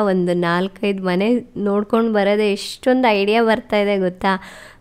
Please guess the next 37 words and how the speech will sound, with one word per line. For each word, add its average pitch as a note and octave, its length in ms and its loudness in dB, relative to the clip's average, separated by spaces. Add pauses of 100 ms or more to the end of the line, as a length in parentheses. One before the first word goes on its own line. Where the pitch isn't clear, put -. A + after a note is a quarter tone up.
"ಓ, G3 180 0
ಇದನ್ನ F#3+ 320 0
ಈ F3+ 160 0
ಕಡೆ F3+ 260 0
ಇದ್ರೆ F3 280 -2
ಚೆನ್ನಾಗಿರುತ್ತೆ, E3+ 680 -4
in E3 100 -4
case F#3 340 -4
ನಾವು F3 120 0
ಫ್ಯೂಚರಲ್ಲಿ F#3 640 -2
ಮನೆ E3+ 280 -2
ಕಟ್ತೀವಲ್ವಾ, E3+ 720 -4 (360)
ಆ F#3+ 140 0
ಟೈಮ್ನಲ್ಲಿ F#3 520 0
ಇದು F3 120 -2
ಈ F3 180 0
ಕಡೆ F3 260 -4
ಬಂದ್ರೆ E3 340 -4
ಚೆನ್ನಾಗಿರುತ್ತೆ." D#3 800 -6
ಆ - 160 -8
ಥರ C#4 180 -2
ಯೋಚನೆ B3+ 460 2
ಎಲ್ಲ A3+ 180 2
ತುಂಬಾ A3 540 -2
ಚೆನ್ನಾಗಿ G3 400 -6
ಬರ್ತಾ F#3+ 360 -4
ಇದೆ G3+ 160 2
ನನಗೆ. G3+ 380 -4 (1120)
And G#3 200 -4
ಇನ್ನು G3 580 -2
ಕಿಚನಿಂದ A3+ 560 -2
ಹೊರಗಡೆ F#3+ 420 -2
ಬಂದ್ರೆ F3+ 280 -2
ಇಲ್ಲಿ E3+ 160 -4
steps E3+ 440 -8
ಇದೆ. E3 280 -4
ಈಗ F3 280 -8